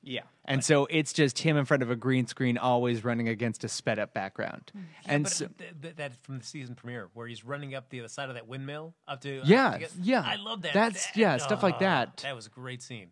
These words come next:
Speaker 2: But again, like, that shows that's ingenuity coming from the limited budget.
Speaker 3: Yes.
Speaker 2: And these guys clearly have no imagination because they could do literally anything. And yeah, you're right. The best effect is the Superman, like, showing that he's fast too.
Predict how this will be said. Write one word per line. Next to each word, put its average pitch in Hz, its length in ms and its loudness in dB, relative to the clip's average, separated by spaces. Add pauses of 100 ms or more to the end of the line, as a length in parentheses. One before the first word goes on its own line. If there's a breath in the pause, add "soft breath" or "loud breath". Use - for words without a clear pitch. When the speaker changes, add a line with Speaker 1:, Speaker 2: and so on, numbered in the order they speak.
Speaker 2:
But 196 100 6
again, 262 260 6
like, 170 160 4
that 180 160 4
shows 196 400 4
that's - 360 -4 (120)
ingenuity 170 600 6
coming 143 280 0
from 127 200 0
the 123 80 2
limited 117 420 -2
budget. 117 500 -2
Speaker 3:
Yes. 113 240 -10
Speaker 2:
And 127 180 0
these 156 320 4
guys 135 440 4
clearly 147 380 0
have 117 160 -2
no 127 160 2
imagination 123 540 0
because 117 240 -6
they 139 120 -2
could 123 160 -8
do 135 160 -2
literally 117 440 -4
anything. 123 380 -4
And 110 120 -2
yeah, 120 220 2
you're 110 200 -4
right. 113 240 2
The - 80 -8
best 127 400 2
effect 135 400 -2 (340 loud breath)
is 131 300 4
the 120 120 -4
Superman, 120 720 0
like, 110 380 -2
showing 117 400 0
that 110 120 -6
he's 123 240 -4
fast 98 400 -8
too. - 320 -8